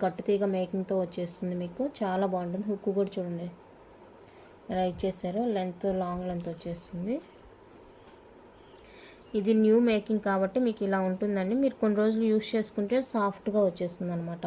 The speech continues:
మాల అయితే. కట్టుతీగ కదా, మీకు ఇలానే ఉంటుంది. మీరు కొన్ని రోజులు డైలీ యూజ్ చేస్తే కనుక, ఆ, మంచిగా సాఫ్ట్గా పడిపోతుంది అనమాట నెక్ పైన.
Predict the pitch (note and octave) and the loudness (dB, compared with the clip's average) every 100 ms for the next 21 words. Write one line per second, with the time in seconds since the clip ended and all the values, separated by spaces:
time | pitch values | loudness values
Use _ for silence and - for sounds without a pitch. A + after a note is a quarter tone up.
0 | E3+ E3+ F3 F3 F3 A#3+ F#4+ - - - | -4 -4 -4 -6 -2 -2 -2 -8 -20 -20
1 | - - - - - - - - - - | -20 -20 -20 -20 -20 -20 -20 -20 -20 -20
2 | - - - - G3+ A3+ A3+ A3+ - F#3+ | -20 -20 -18 -4 -2 0 2 2 2 2
3 | A3 C4 A3+ G3 F#3+ G3+ G#3 F#3+ F3+ F3 | 2 2 2 2 2 2 2 0 -2 -2
4 | F3 F#3 C4+ D4 A3+ G#3 G#3 G3+ G3+ G#3+ | -2 2 2 2 0 2 0 2 4 4
5 | A3 F#3+ F#3+ G#3+ G#3 F#3+ G3 G3+ G#3 G3 | 4 4 4 6 4 4 2 2 0 0
6 | - G3+ F#3+ - D4 F#4 - - - - | 0 -2 -2 0 -2 -2 -16 -20 -20 -20
7 | - - - G#3+ G3+ G3+ G3+ G#3 A3+ A3+ | -20 -14 -2 2 4 4 2 4 2 4
8 | G3 F#3 - G3+ G3+ F#3+ F3 E3+ E3+ E3 | 0 0 0 2 4 2 0 -4 -4 -4
9 | E3+ E3 E3 D#3+ - F3 E3+ - E3+ F3 | -4 -6 -8 -10 -8 -6 -6 -4 -6 -4